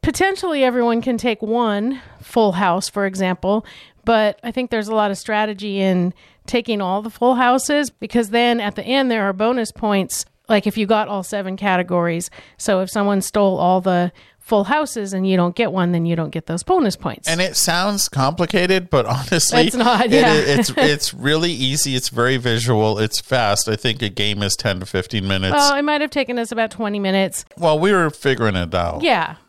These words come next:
Speaker 1: but it's fun and, like he said, fast paced. It doesn't take up much space. It's its own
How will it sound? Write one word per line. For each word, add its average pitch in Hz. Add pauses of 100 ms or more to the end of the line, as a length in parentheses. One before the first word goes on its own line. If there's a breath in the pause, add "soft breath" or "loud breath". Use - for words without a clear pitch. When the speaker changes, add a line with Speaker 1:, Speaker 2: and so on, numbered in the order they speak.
Speaker 1:
but 233
it's 269 (260)
fun 320
and, 214 (520 soft breath)
like 220
he 240
said, 196
fast 254
paced. 247
It 202
doesn't 247
take 262
up 240
much 233
space. 226
It's -
its 247
own 240